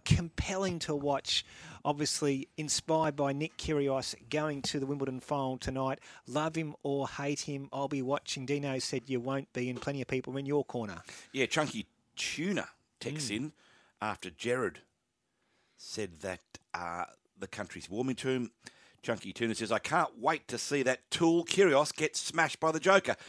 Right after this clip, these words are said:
Speaker 2: No, Jared, we're not warming to him. So <laughs> I think it's more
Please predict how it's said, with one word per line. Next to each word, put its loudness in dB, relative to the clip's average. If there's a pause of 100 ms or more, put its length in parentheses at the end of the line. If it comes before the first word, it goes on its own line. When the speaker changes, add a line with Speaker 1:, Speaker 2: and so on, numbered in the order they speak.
(120)
Speaker 2:
No, 8
Jared, 6 (360)
we're 2
not 0
warming -4
to -6
him. -10
So 0 (120)
<laughs> -10
I 0
think -6
it's -8
more 4